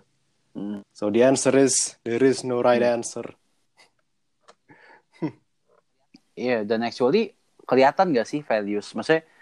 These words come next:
Speaker 1: apa ya, orang yang, eh, maksudnya hasil dari pilihan orang itu akan ngasih lihat, apa ya, apa yang lebih dia
Speaker 2: Hmm.
Speaker 1: value gitu. Iya.
Speaker 2: Iya.
Speaker 1: Atau kayak, ya kalau misalkan value for the greater good, ya mungkin aja dia bakal pilih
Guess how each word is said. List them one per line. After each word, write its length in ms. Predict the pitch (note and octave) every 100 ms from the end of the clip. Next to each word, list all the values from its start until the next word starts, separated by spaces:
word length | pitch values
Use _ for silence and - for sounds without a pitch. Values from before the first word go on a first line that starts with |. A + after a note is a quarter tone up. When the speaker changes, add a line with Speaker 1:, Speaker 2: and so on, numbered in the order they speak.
| _ _ -
Speaker 1:
apa 160 | B2 A2
ya, 100 | -
orang 320 | G#2 G#2+ D#3 D#3+
yang, 200 | A2+ G#2 G2 F#2+ - _ _ _ _ _ _ _ _ _
eh, 80 | B2
maksudnya 280 | A#2 D#3 C#3+
hasil 420 | - A#2 C3 A2+ G#2+
dari 220 | G#2 G#2+
pilihan 280 | G#2 G2+ G2+
orang 280 | G2+ G2+
itu 80 | G#2+
akan 320 | D#3+ C#3+ A2+
ngasih 220 | G#2+ - G#2
lihat, 220 | G2+ G2+ _ -
apa 160 | C3 A#2
ya, 120 | -
apa 260 | G#2 - A2
yang 180 | G#2+ G#2
lebih 180 | G#2 G#2+
dia 140 | B2+
Speaker 2:
Hmm. 100 | B2
Speaker 1:
value 260 | G#2+ G#2 G#2
gitu. 140 | B2+ _ _ -
Iya. 120 | F2 _
Speaker 2:
Iya. 240 | A#2 G#2+ G2 _ _ _ _ _ _
Speaker 1:
Atau 260 | F#2 - F#2+ - _ _ _ _ _
kayak, 260 | - - - - - _ - - _ _ _ -
ya 140 | A2+
kalau 220 | A2 G#2+
misalkan 580 | G#2+ A#2 G#2 G#2+ G2 G2 - _ _ -
value 420 | - G2 G2+ G2
for 160 | - G#2+
the 140 | G#2+
greater 280 | G#2 G#2+ G#2
good, 200 | A2+ G3+
ya 140 | -
mungkin 240 | G2+ - G2
aja 180 | B2+ G#3
dia 160 | E3+
bakal 240 | A#2+ G#2 G#2
pilih 300 | G#2 G#2